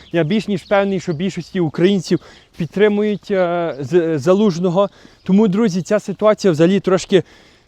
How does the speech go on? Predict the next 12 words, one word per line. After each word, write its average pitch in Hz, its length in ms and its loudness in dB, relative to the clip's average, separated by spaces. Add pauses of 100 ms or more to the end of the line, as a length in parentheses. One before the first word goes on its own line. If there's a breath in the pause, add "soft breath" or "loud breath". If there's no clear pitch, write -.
(220 soft breath)
для 185 140 8
України 208 500 2
зараз 190 360 2
не 180 100 0
створить 190 380 2
дуже 156 200 2
хороші 160 420 -2
новини. 143 340 0
І 160 200 -2
всі - 460 -2
ці 220 300 4 (720)
законопроекти 185 920 2